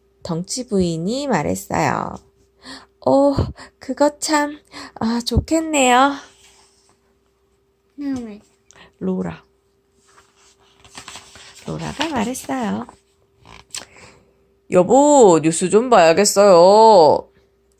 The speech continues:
Speaker 1: 아빠가 일터에서 돌아오자 말했어요. "아니, 아니, 안 돼요. 먼저 공원에 가서 상쾌하게 한 바퀴 뛰고 오세요. 그런 다음 저녁을 차릴게요.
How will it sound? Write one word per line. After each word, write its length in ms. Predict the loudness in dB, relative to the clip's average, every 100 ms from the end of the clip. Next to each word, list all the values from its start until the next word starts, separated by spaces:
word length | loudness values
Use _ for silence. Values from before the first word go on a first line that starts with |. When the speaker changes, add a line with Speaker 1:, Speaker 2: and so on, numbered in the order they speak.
| _ -10
Speaker 1:
아빠가 560 | -6 0 0 2 2
일터에서 800 | 0 -2 -2 0 0 0 -2 0
돌아오자 600 | 0 2 2 0 -2 -4
말했어요. 680 | -2 -4 -8 -8 -6 -6 -8 -12 _ _ _ _ _ _ _ _ _ 0
"아니, 400 | 2 2 2 2
아니, 360 | 2 2 0 0
안 240 | 0 0
돼요. 840 | 2 4 6 6 6 6 4 0 _ _ _ _ -20 -2
먼저 640 | 2 2 4 4 6 4
공원에 400 | 4 6 6 4 2
가서 380 | 2 4 2
상쾌하게 880 | 2 0 0 -2 0 2 2 0 0
한 220 | 0 0
바퀴 340 | 0 -2 -6 -6
뛰고 340 | -4 0 2
오세요. 800 | 2 2 4 4 4 4 2 0
그런 320 | 2 2 2 2
다음 460 | 2 2 0 -2
저녁을 480 | -2 0 0 0 -2
차릴게요. 960 | 0 0 -2 -2 0 2 4 4 2